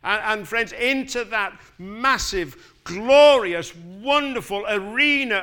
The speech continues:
of praise, suddenly the house is filled with the glory of the Lord.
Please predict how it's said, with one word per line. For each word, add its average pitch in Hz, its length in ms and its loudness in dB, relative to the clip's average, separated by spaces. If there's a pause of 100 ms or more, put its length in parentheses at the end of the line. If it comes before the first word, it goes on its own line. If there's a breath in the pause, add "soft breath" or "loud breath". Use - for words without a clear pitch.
of 175 300 -8
praise, 170 720 -2 (340 loud breath)
suddenly 208 1040 2 (180 loud breath)
the 180 140 0
house 190 480 0
is 175 260 -6
filled 190 600 -4
with 139 140 -12
the 156 80 -8
glory 170 580 -2
of 143 160 -10
the 147 100 -10
Lord. 143 380 -8